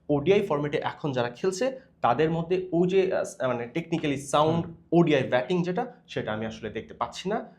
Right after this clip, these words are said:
Speaker 1: এবং সেটা শুধুমাত্র এই ম্যাচেই না, গত কয়েক সিরিজেও, আহ, সেটা চোখে পড়েনি।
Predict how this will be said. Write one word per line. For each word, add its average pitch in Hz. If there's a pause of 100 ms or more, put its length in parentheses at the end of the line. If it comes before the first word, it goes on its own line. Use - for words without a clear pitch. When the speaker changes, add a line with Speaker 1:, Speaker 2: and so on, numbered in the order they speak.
(120)
Speaker 1:
এবং 117
সেটা 123
শুধুমাত্র 131
এই 180
ম্যাচেই 190
না, 240
গত 123
কয়েক 120
সিরিজেও, 127 (260)
আহ, 113
সেটা 110 (200)
চোখে -
পড়েনি। 87